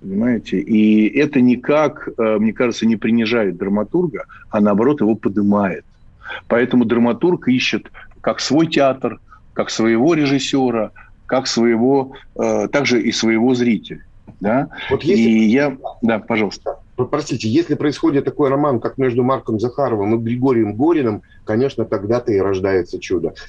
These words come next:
Speaker 2: Поэтому и надо искать, поэтому и надо, конечно, спорить, потому что в момент,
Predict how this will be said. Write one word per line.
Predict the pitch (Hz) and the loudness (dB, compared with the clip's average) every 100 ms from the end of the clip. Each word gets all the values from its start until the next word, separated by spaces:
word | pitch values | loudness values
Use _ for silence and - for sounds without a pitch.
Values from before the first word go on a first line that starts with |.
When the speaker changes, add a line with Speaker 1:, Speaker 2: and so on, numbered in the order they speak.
| - | -2
Speaker 2:
Поэтому | 151 170 175 | 0 2 2
и | 180 | 4
надо | 196 165 113 | 2 2 0
искать, | - - - - | 0 -6 -6 -2
поэтому | - 185 156 151 | -2 0 0 2
и | |
надо, | 160 185 165 | 2 2 0
конечно, | 160 156 147 147 139 | -2 0 -2 0 -4
спорить, | - 190 170 143 | 0 2 2 0
потому | - 123 139 139 | -4 -2 0 0
что | - 131 - - | 0 -4 -6 -6
в | 110 | 0
момент, | 131 147 156 147 139 | 2 2 2 0 -2